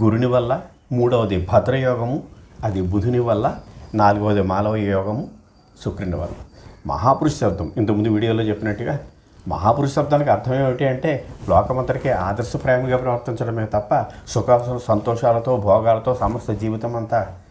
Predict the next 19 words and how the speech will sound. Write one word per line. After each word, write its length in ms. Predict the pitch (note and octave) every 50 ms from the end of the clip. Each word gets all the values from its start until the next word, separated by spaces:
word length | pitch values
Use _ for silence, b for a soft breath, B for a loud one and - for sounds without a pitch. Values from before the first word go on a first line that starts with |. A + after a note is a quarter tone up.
| - - - G2+ - F#2+
గడపడం 360 | F2+ - - A#2 A#2 A#2+ A#2+
అని 120 | A2 G#2+
కాదు. 320 | - G2+ G#2 G#2 - - - - - - _ _ _ b b b b b b b b b b b b b b b b b b b b - G#2+
వీటిలో 320 | G2 F2 - G#2 A#2+ C3
నైసర్గిక 460 | B2+ G2 F#2 F#2+ A#2+ A#2+ A2+ B2+ C#3
శుభులు 320 | A#2 A#2 A2 G2+ A2 A#2+ B2
ఉన్నాయి, 320 | B2 A2+ B2 D3+ - -
నైసర్గిక 500 | - A2 G2+ - G#2+ G#2+ A#2 B2 A#2+ -
పాపులు 300 | G#2 - - - G#2 G2
ఉన్నాయి. 280 | F2 E2 E2 E2+ - - - - - B B B B B B B
ఈ 140 | F#3 F#3+ F3+
మహాపురుష 640 | C3+ A2 F#2 A2+ D3+ E3+ F3 F#3 G3 G#3+ G#3+ F#3
యోగములు 520 | G#3 G#3 G3+ G3+ G3+ G3 G3+ G3+ G3+ G3 F3+
పట్టినటువంటి 1080 | G3+ G3 F#3+ G3 F#3+ F#3+ F#3+ F#3 G3 F#3+ F#3+ F#3+ F#3 F#3 - G3 F#3+ F3+ C3 A#2 - -
గ్రహములు 720 | D3 A#2+ B2 - D#3+ F3+ F#3+ G3+ G3+ D#3+ A2+ F2+ E2 D#2+ D2+ - - - - _ _ - - _ - - - _ - -
కేంద్రస్థితి, 1080 | - A#2 A2+ C3 D#3 D#3+ F#3 G3 G3+ F3+ - - G3+ G3 F#3 G#3 G3+ A3 B3 B3+ A3 -
కేంద్రాధిపత్యం 920 | A2+ G#2 B2+ C#3+ D#3+ E3 F#3 F#3+ F#3+ F3+ G3 F#3 G3 F#3 F#3 - F#3+ F#3
వల్ల 180 | F#3 F#3+ F#3 F#3
పట్టడాన్ని 600 | F3+ - E3+ E3+ - E3+ E3+ E3+ F#3 G3+ G3